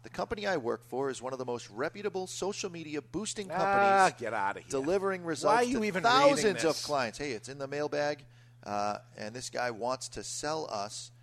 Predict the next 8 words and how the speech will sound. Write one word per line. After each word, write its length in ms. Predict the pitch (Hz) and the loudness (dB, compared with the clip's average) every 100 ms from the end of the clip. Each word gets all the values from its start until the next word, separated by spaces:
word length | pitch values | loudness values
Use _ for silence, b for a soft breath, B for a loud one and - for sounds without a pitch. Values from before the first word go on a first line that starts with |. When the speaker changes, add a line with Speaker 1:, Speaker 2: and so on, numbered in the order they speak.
| b - | b -16
Speaker 1:
Twitter 280 | - 233 180 | -2 0 0
followers. 680 | - 87 85 - - - - b b b b b b | 0 -4 -4 -10 -16 -16 -18 b b b b b b
Speaker 2:
Oh, 380 | 120 143 208 151 | 2 8 8 8
now 180 | 113 113 | 4 -4
isn't 160 | 131 147 | -4 -2
that 200 | 151 160 | 0 0
interesting? 540 | 135 113 110 101 82 - - - | -4 -12 -16 -16 -16 -20 -20 -16
Speaker 1:
So 480 | - 104 98 98 | -10 -4 -4 -4